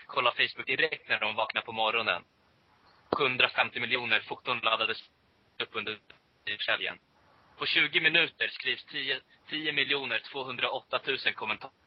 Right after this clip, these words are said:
Åttatusenfemhundrasju. Ganska exakt. Som ni har förstått, snacka om Facebook på dagens podcast. Och jag heter Robert.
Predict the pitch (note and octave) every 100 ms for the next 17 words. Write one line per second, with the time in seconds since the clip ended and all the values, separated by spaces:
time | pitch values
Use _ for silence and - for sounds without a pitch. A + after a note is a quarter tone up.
0 | _ _ _ _ _ - - - _ B2+
1 | A2 A2 _ _ _ - C3 A#2+ - -
2 | A#2+ - A2 A2+ A2 A2 - B2+ A2+ G#2
3 | - _ _ _ _ _ _ _ _ _
4 | _ _ _ _ _ - G#2+ A#2 G2+ A#2
5 | F#2+ - - - - - C#3 C#3+ C#3 -
6 | _ _ _ _ _ _ _ _ D3+ F3+
7 | D#3+ - - - A#2+ - A2+ - C3+ -
8 | - - A2+ G2+ G#2 - - B2 A2+ G#2+
9 | F#2 - - _ _ _ - C3 C#3+ C#3
10 | C3+ B2 C3 A2+ G#2 - -